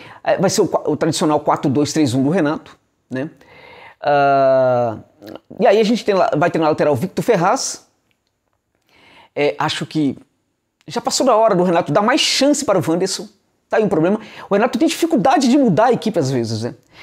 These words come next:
De colocar alguns jogadores que todo mundo percebe, todo mundo tá vendo que são jogadores que pedem espaço e ele não coloca pra jogar. O Wanderson, por exemplo, é um garoto que pede espaço, o garoto tem dezenove anos.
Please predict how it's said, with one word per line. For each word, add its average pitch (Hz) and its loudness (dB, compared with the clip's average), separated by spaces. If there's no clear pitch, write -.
De - -12
colocar 233 2
alguns 254 2
jogadores 202 2
que - -4
todo 339 2
mundo 311 4
percebe, 226 0
todo 269 0
mundo 277 2
tá 262 2
vendo 196 0
que - -10
são 214 0
jogadores 190 -2
que - -16
pedem 269 0
espaço 185 -2
e - -2
ele 147 2
não 120 2
coloca 147 0
pra 135 -4
jogar. 107 -4
O 107 -8
Wanderson, 165 0
por 156 -2
exemplo, 139 -2
é - -2
um 269 2
garoto 302 0
que - -2
pede 285 0
espaço, 277 -2
o - -6
garoto - -4
tem 262 2
dezenove 254 2
anos. 240 0